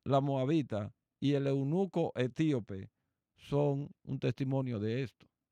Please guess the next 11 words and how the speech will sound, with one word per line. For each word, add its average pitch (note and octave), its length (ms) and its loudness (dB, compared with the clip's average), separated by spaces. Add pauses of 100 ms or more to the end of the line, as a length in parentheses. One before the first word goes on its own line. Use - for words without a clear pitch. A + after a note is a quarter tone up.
(1200)
Así B2 260 -8
que C3 360 0 (460)
espero E3 580 4 (320)
haber C#3 300 0
aclarado D#3 680 0
esta C#3+ 360 -4
situación, B2+ 760 -4 (540)
de - 60 -12
manera C#3+ 360 -2
que B2+ 160 -6
cuando B2 640 -2